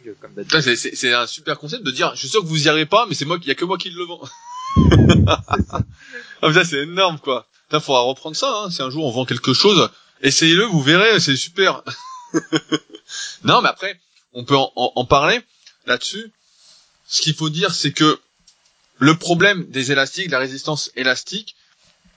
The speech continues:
Speaker 2: et si vous suivez un peu nos autres podcasts, vous avez suivi Superphysique, vous savez qu'il faut qu'on ait des repères quantifiables,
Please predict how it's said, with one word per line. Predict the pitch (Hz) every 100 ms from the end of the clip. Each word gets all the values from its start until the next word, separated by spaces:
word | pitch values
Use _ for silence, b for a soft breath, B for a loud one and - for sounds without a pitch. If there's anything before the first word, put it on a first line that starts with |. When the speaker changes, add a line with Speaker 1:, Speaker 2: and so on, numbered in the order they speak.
| _ _ _ -
Speaker 2:
et | 117
si | 123
vous | 123
suivez | 127 139
un | 127
peu | 131
nos | 123
autres | -
podcasts, | 131 156 156 156
vous | 120
avez | 110
suivi | - 123
Superphysique, | - - 113 - 120 202 - B B -
vous |
savez | - 135 180
qu'il | -
faut | 156
qu'on | 147 135
ait | 156
des | 123
repères | 123 160 160 -
quantifiables, | 156 147 147 - 147 156 185